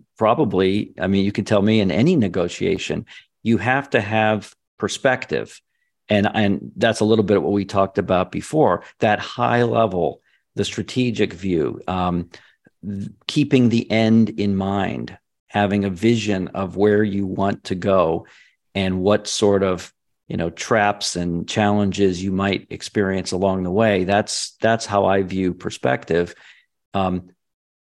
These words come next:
but in an M and A deal, there's so many different complexities, uh, timing considerations, uh, pressures that you have to be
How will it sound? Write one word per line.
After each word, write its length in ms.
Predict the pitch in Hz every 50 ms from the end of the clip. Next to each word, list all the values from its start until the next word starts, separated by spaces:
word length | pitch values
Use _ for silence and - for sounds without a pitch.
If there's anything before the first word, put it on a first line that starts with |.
| _ _ _ _
but 160 | - 110 104 107
in 160 | 113 113 110
an 120 | 110 110
M 160 | 120 131 135
and 120 | 127 113 110
A 200 | 117 127 143 151
deal, 580 | - 110 107 95 85 82 82 82 82 - - _ _ _ _ -
there's 260 | - 110 107 101 -
so 260 | - - - 139 139 139
many 340 | 135 131 120 113 110 104
different 600 | 95 92 110 113 120 123 120 - - 113 110 -
complexities, 1000 | - 95 95 90 - - 117 113 110 - - - - - 62 57 - - - - - _ - - - - _ _ -
uh, 200 | - 90 82 80 - -
timing 640 | - - - 110 113 117 117 117 110 107 101 95
considerations, 1120 | - 98 92 85 - - 90 85 82 82 85 87 80 - - - - 67 - - - - - _ _ _ _ _ _
uh, 140 | - - 71
pressures 920 | - - - - 123 123 120 - - - 73 62 60 65 - - - - _ _ _ _ _ _ _ _ _ -
that 420 | 120 110 101 101 104 101 - - _ _ _ _ _ _ _ _ _ _ -
you 140 | 101 104
have 360 | 90 87 107 123 135 143 - -
to 80 | -
be 340 | 107 104 110 104 92 - -